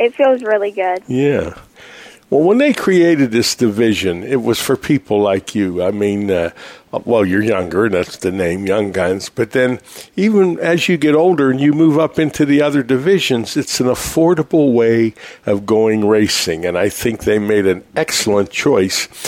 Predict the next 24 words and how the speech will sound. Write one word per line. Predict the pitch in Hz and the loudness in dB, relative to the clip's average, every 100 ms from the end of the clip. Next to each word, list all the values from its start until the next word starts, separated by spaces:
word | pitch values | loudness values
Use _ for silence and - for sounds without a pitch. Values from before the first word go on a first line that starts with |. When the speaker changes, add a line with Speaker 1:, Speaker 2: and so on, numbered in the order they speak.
| - - | -14 -8
Speaker 2:
And | 113 110 | -2 0
I | |
have | 120 156 | 0 -4
to | - | -4
tell | 117 147 139 | -4 -2 0
you, | 104 | 0
Steve | - - 165 180 | -2 0 0 0
Scarupa, | - 113 123 180 - 95 90 87 | 0 2 4 2 2 -2 0 -4
I | |
mean, | 113 120 | -6 -4
he | 113 180 | -2 -2
kept | - 160 107 | -2 -2 -2
bugging | 139 185 143 98 | -2 0 -2 0
me. | 98 | 0
He | 104 | -2
said, | - 104 104 | -4 -4 -2
"You | 208 | 0
gotta | 247 139 | 0 0
get | 113 123 | 0 0
her | 113 117 | 0 0
on | 113 | 0
the | 107 | -2
show." | - - 143 95 | -2 0 2 0
So | - 92 90 | 0 0 0